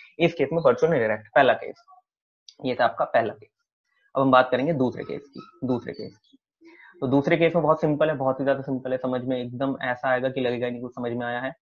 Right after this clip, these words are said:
एकदम simple, एकदम simple। ये अपना एफ़ वन, ये अपना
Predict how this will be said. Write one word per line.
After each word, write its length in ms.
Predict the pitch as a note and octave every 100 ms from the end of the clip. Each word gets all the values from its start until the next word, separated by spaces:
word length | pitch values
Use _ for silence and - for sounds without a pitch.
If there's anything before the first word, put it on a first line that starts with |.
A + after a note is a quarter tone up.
| _ _ _ _ _ -
एकदम 400 | A#2+ B2 C#3 C3+
simple, 580 | - B2 A#2 A#2 A2 - _ _ _
एकदम 300 | B2 A#2+ B2+
simple। 440 | A#2 A2+ A2 B2 - _ _ _ _ _ _ _ _ _ _ _ _ B2+
ये 280 | B2+ C3+ C#3
अपना 340 | C3+ B2+ B2+ -
एफ़ 220 | B2+ -
वन, 200 | C#3 C#3+ C#3+ _ _ -
ये 320 | A#2+ A#2+ B2
अपना 300 | A#2+ B2 B2+